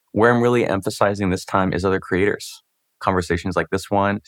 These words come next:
I'm seeing, like, a mainstream media mention in some big newspaper, some site does almost nothing. Like, I think we've known that for some time. Whereas Ali Abdaal or you or someone just casually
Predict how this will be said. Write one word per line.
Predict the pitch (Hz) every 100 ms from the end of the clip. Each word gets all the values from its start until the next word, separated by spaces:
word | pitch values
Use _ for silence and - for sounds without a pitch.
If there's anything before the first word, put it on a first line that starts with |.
| _ -
I'm | 104
seeing, | - 135 120 95
like, | 90 85 -
a |
mainstream | 87 98 113 - 113 87
media | 87 98
mention | 98 95 - 98 98
in | 101 82
some | 85 90 85
big | 85 82
newspaper, | 95 123 - 107 92
some | 87 - 80
site | - 85 87
does | 82 80
almost | 78 76 80
nothing. | 78 - 87 -
Like, | - -
I |
think | - 101
we've | 90
known | 80 78
that | 82 73
for | -
some | 80 82 76
time. | 67 76 98 - _ _ _ _
Whereas | - 92 90 85 85 82
Ali | 90 92
Abdaal | 87 78 98 101 98 95
or | 78
you | 78 98 104
or | 98
someone | 98 95 95 92
just | 98 - _ _ -
casually | - 104 104 107 95